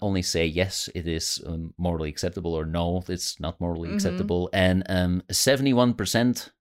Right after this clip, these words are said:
Speaker 1: thinks it's morally unacceptable. Then,
Speaker 2: Right.
Speaker 1: then they go on and they ask the general public,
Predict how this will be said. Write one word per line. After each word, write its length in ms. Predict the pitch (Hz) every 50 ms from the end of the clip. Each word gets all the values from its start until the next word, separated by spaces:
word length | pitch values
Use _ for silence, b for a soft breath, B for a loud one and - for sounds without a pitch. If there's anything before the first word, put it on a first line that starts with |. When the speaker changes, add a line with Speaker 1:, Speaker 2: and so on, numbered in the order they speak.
| _ -
Speaker 1:
thinks 280 | - 95 92 87 -
it's 220 | - 80 - - -
morally 460 | 80 80 85 80 78 78 78 76 - -
unacceptable. 640 | 92 85 - - - 104 - 110 104 110 117 117 B B B B B B B B B B
Then, 280 | 170 165 117 117 120 120
Speaker 2:
Right. 100 | - -
Speaker 1:
then 360 | 113 98 101 117 135 143 151 143
they 120 | 143 139
go 160 | 120 123 120 110
on 320 | 92 87 85 90 104 127
and 240 | - 123 117 113 110
they 160 | 110 107 101
ask 560 | 80 127 143 127 98 104 - - - _ - _ -
the 80 | - 90
general 320 | - 95 90 87 85 82
public, 440 | - - 78 - - - - - -